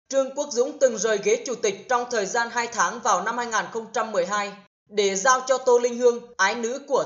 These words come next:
Tô Huy Dứa. Vụ này gia đình ông Dứa bị phản đối mạnh quá.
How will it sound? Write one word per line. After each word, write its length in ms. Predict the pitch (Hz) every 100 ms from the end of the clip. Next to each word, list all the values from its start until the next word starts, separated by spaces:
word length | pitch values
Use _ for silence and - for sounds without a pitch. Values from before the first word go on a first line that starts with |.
| -
Tô 100 | 220
Huy 160 | 226 214
Dứa. 300 | 202 196 240 - _ _ _ _ _ _ _ _
Vụ 220 | 202 254
này 280 | 220 214 208
gia 160 | 262 277
đình 200 | 233 196
ông 200 | 254 220
Dứa 200 | 226 247
bị 180 | 254
phản 280 | 190 220 180
đối 160 | 170 202
mạnh 200 | 247 -
quá. 300 | 190 165 202